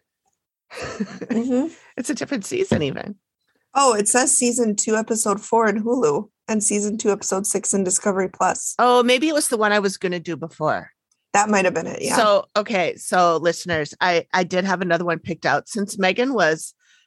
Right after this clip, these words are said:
Speaker 2: eleven eleven, I
Speaker 1: Mm-hmm.
Speaker 2: wanted to do four four or five five
Speaker 1: Mm-hmm.
Speaker 2: or six six or whatever. And I picked one, I believe it was four four.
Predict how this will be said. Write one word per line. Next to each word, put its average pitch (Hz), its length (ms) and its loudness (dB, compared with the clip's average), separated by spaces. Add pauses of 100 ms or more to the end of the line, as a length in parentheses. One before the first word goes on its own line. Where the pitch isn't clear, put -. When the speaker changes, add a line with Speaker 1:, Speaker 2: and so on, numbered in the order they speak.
(280)
Speaker 2:
eleven 180 400 4
eleven, 175 540 0 (360)
I 185 100 2
Speaker 1:
Mm-hmm. 220 80 4
Speaker 2:
wanted 220 280 2
to 175 120 -6
do 151 380 2 (720)
four 147 320 2
four 196 500 0
or 131 200 -8
five 151 420 2
five 233 340 0
Speaker 1:
Mm-hmm. - 60 -14
Speaker 2:
or 143 140 -8
six - 360 -10
six - 320 -4
or 143 80 0
whatever. 117 400 -2
And 180 140 0
I 165 100 2
picked 262 320 -4
one, 180 220 2
I - 140 -2
believe 160 260 0
it 202 80 -2
was - 140 -6
four 160 200 2
four. 143 480 0